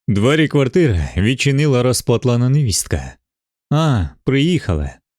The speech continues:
Забирайте своє щастячко», кинула вона холодно. «Валізи в коридорі». І справді, дві сумки і старий ведмедик на порозі. Олеся сиділа поруч,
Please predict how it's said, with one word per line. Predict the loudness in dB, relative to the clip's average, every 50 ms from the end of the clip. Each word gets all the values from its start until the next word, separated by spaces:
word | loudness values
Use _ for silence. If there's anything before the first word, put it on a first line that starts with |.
| _ _ _
Забирайте | 0 0 2 2 2 2 2 2 0 0 -2
своє | -2 0 0 0 0 0
щастячко», | 0 -2 -2 -2 -2 -2 -4 -4 -6 -6 -6 -8 -10 -10 -10 -12 _ _ _ _ _ _ _ _ _ _ _ _ _ _
кинула | -2 0 2 2 2 2 2 2
вона | 0 0 0 -2
холодно. | -2 -2 -2 0 0 -2 -2 -4 -6 -6 -8 -8 -8 -10 _ _ _ _ _ _ _ _ _ _ _ _ -2
«Валізи | 0 2 2 2 2 2 2 2 0
в | 0
коридорі». | 0 0 0 2 2 0 0 -2 -2 -2 -4 -6 -8 -12 _ _ _ _ _ _ _ _ _ _ _ _ _ _ _ _
І | -2 0 0
справді, | -2 -2 0 0 0 0 0 0 0 0 -2 -4 -6 -6
дві | -4 -2 0 2 2 0
сумки | 2 0 2 0 2 2 2 2 2 2 2 0
і | 0 0
старий | 0 0 0 2 4 4 4
ведмедик | 2 2 2 0 0 0 0 0 0 0
на | -2 0
порозі. | 0 0 0 2 0 0 0 -2 -4 -6 -8 -10 _ _ _ _ _ _ _ _ _ _ _ _
Олеся | 0 2 2 4 2 2 2 2 0
сиділа | 0 2 2 2 2 2 2 2 2
поруч, | 2 2 2 4 2 2 0 -2 -6 -10